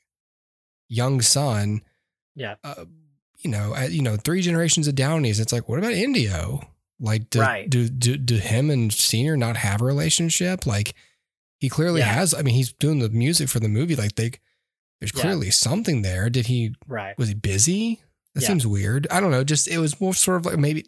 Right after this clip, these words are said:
Speaker 1: is he, is he camera shy? Like, his
Speaker 2: Yeah.
Speaker 1: father's a huge actor. Is he just
Speaker 2: Yeah.
Speaker 1: completely, so I don't know. But, like,
Speaker 2: And
Speaker 1: that
Speaker 2: and,
Speaker 1: would have
Speaker 2: and
Speaker 1: been perfect to parallel, like, Senior's influence on Junior and the residual effect of that on Downey's own,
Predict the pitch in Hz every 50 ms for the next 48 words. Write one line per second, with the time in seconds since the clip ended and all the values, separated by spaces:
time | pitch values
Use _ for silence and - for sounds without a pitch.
0 | _ - - 147 123 120 113 113 - 151 123 117 117 - 117 104 110 123 143 147
1 | - 160 165 180 190 202 202 202 - _ - 127 120 - - - - 139 131 107
2 | 104 - - 107 107 120 127 123 117 110 - 135 139 147 139 131 123 120 - -
3 | 110 101 107 110 113 110 120 110 - - - - 131 120 123 123 123 131 123 117
4 | - - - - _ _ _ _ _ _ _ - - 165 165 139 117 101 87 80
5 | 78 123 - - _ - 156 151 147 135 127 120 113 - - 175 160 165 170 _
6 | _ _ _ _ - 139 123 117 190 170 170 170 165 175 160 175 220 165 147 156
7 | 143 131 - 139 143 - - 127 - - 123 - - - 131 123 127 127 123 123
8 | 120 117 117 113 110 110 107 - - - - - _ _ _ _ _ - - -
9 | - - 151 156 156 151 147 151 139 127 135 127 123 - - 139 127 123 - 127
10 | 120 117 117 113 110 117 120 123 123 117 117 113 113 - 123 117 113 110 107 113
11 | 113 107 113 123 123 120 120 123 117 113 113 113 - - 117 - - 123 113 110
12 | - 117 107 104 113 110 110 117 - - 117 110 110 110 110 107 104 123 120 113
13 | 110 113 117 117 117 117 110 113 113 113 113 110 107 107 104 104 104